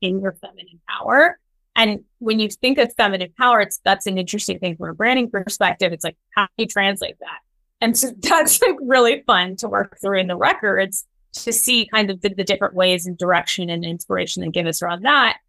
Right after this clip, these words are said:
But there's all of these different pieces that then we're kind of,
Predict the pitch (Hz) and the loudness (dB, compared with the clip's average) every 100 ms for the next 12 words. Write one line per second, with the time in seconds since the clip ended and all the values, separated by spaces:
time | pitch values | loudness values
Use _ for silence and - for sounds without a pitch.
0 | _ _ _ _ 233 233 254 240 254 285 | _ _ _ _ 2 4 4 6 6 6
1 | 277 226 220 - 208 202 - _ 277 277 | 6 0 -4 -2 0 -2 -4 _ -4 0
2 | 226 - 202 - 196 190 185 - 202 196 | 0 2 0 2 0 2 0 0 0 0